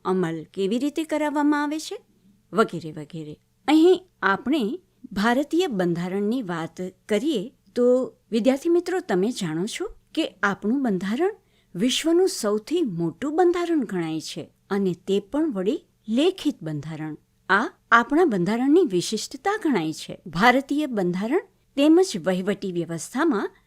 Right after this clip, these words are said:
બ્રિટિશ શાસનની અસર જોવા મળે છે. આપણે સૌ જાણીએ છીએ તેમ સ્વતંત્રતા પહેલા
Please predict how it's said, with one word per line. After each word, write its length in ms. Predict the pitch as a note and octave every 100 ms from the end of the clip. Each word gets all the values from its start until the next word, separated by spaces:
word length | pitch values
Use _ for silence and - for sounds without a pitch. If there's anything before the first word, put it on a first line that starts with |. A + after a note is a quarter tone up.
| _
બ્રિટિશ 540 | F#3 B3+ C#4+ F#4 F#4+ G4
શાસનની 760 | F4 G#3 E3+ - F#3 G3+ E4 -
અસર 260 | F3 - G#3+
જોવા 360 | A#3+ D4+ D#4+ F4
મળે 300 | D4 F3+ D#3
છે. 300 | - D#3 - _ _ -
આપણે 360 | C#4+ D#4+ F4
સૌ 300 | E4+ - G#3
જાણીએ 420 | B3+ F3 D#3+ F3+ G#3+
છીએ 300 | - E4+ F#4
તેમ 420 | - D4+ F#3+ C#4 _ -
સ્વતંત્રતા 680 | - F#3 F3 F#3+ A3+ B3 D#4
પહેલા 440 | D#4+ G4 B3 F3+